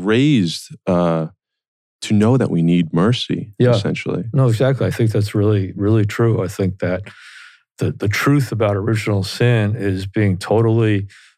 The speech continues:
Speaker 2: buried, neglected, denied.
Speaker 1: Yeah.
Speaker 2: You know, everybody's a good person.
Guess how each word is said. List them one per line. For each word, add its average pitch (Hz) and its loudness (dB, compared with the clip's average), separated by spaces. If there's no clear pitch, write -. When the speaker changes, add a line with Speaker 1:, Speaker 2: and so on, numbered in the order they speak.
Speaker 2:
buried, 107 0
neglected, 107 0
denied. 104 0
Speaker 1:
Yeah. 120 -2
Speaker 2:
You 104 2
know, 101 2
everybody's 110 0
a - -14
good 107 -4
person. 120 0